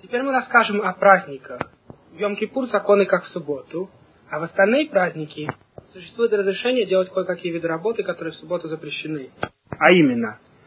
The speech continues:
в праздник можно носить на улице те предметы, которые вам понадобятся в течение праздника, но нельзя нести те предметы, которые вам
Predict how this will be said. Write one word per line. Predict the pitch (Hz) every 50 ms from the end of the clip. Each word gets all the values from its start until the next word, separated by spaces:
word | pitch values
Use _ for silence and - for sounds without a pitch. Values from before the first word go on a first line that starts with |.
| _ _ _
в | - -
праздник | 190 214 254 247 240 220 -
можно | 196 208 208 185 202 190
носить | 185 170 - - 170 147 -
на | 143 139
улице | 139 139 135 139 139 - - 175 170
те | - - 180
предметы, | - 175 160 151 175 190 196 185
которые | - 156 147 - 160 160
вам | 156 160 160
понадобятся | - 156 143 135 123 123 123 120 135 131 - - 170 185 190 - _ _ _ _ - _
в | _
течение | - 190 175 - 185 180 180 170 170
праздника, | - 175 175 170 156 160 165 165 - 175 170 175 - _ _ _ _ _ _ _ _ _ _
но | 180 180 185
нельзя | 190 196 196 196 180 190 233 254 277 302 294 _ _ _ _ _ 185
нести | 185 190 185 180 - - 247
те | - - 220 202
предметы, | - 190 190 185 208 233 233 - 185
которые | 190 185 175 - 190 190 190 190 185 185 180 - _ _ _ _ _ _ _ _
вам | - 147 160 190 190 185 185 180